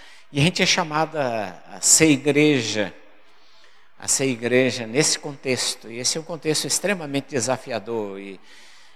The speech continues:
e eu, eu aqui de paletó e gravata, né, e me sinto assim, quer dizer, aquele ciclista lá, quer dizer, a distância, é, interestelar, né,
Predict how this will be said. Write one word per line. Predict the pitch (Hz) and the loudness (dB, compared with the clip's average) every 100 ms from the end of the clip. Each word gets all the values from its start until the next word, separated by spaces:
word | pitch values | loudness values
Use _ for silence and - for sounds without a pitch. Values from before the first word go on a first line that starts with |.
| - | -14
e | 117 127 | 6 10
eu, | 143 131 113 104 - - 90 - - 87 | 10 8 -2 -10 -18 -20 -20 -20 -20 -6
eu | 117 123 | -2 -2
aqui | - | 0
de | 120 110 | -2 0
paletó | 110 92 - 104 | -2 -4 -4 -4
e | 98 | -4
gravata, | 98 92 120 139 - 123 117 - - | -4 -2 4 4 4 -2 -2 -6 -20
né, | - 113 127 - - - - - - - - | -12 -8 -8 -8 -20 -20 -20 -20 -20 -20 -14
e | 120 123 120 104 - | -6 0 0 -2 -6
me | 120 123 | -2 0
sinto | - 147 151 147 143 | 2 6 6 8 6
assim, | 127 - 143 131 120 | 6 6 4 0 -2
quer | 113 | -6
dizer, | 107 110 | -2 0
aquele | 107 - 120 120 | 0 -2 -2 2
ciclista | - 120 - 127 139 - 120 | 2 0 -4 -2 0 -2 -6
lá, | 113 117 113 - - - - - | -2 -2 -2 -6 -20 -20 -20 -12
quer | 120 | -10
dizer, | 110 113 - | -6 -6 -6
a | 127 | -8
distância, | 135 - - 147 151 - 147 127 107 - - - - - - - | -2 -2 0 -2 0 0 0 0 -2 -6 -18 -20 -20 -20 -20 -16
é, | 98 101 101 - - - - | -14 -12 -14 -18 -20 -20 -10
interestelar, | 180 202 202 180 165 165 - 180 151 117 101 92 - - - | -2 0 0 -2 0 0 0 -2 -2 0 -2 -4 -10 -12 -20
né, | 107 110 135 | -14 -12 -12